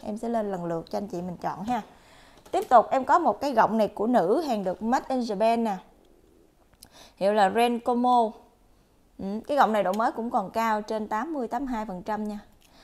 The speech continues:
Mấy cái gọng này nó đeo nó rất là nhẹ đó anh chị. Và thường thường mấy cái mẫu này á, thì nó hơi lớn tuổi á. Đa số là các chị, các cô mình trung niên trở lên á, thì mình đeo mấy cái mẫu này.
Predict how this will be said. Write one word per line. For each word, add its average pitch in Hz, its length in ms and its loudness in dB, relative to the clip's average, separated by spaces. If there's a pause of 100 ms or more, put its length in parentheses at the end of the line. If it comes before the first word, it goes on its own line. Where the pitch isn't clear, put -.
(140)
Mấy 302 120 -2
cái 359 140 -4
gọng 208 240 2
này 190 160 0
nó 202 80 -6
đeo 240 220 0
nó 262 140 -2
rất 294 160 -6
là 208 80 -2
nhẹ 175 400 -2
đó 240 80 0
anh 247 120 -2
chị. - 220 -6 (540)
Và 196 200 0
thường 202 260 -2
thường 196 360 -2
mấy 254 120 -2
cái 339 180 -6
mẫu 285 300 0
này 220 220 0
á, 226 100 0
thì 214 140 -2
nó 240 80 -2
hơi 277 220 -2
lớn 254 300 -2
tuổi - 280 -4
á. 339 80 -8 (480)
Đa 226 180 -2
số 247 220 -2
là 302 140 -4
các - 280 -12
chị, 175 180 0
các 302 180 -6
cô 233 160 -2
mình 202 180 -4
trung 240 220 -2
niên 240 220 0
trở 208 140 -4
lên 247 320 0
á, 262 140 -4
thì 233 60 -8
mình 190 160 -6
đeo 214 180 -2
mấy 240 120 -4
cái 302 120 -8
mẫu 254 240 -8
này. 240 200 -6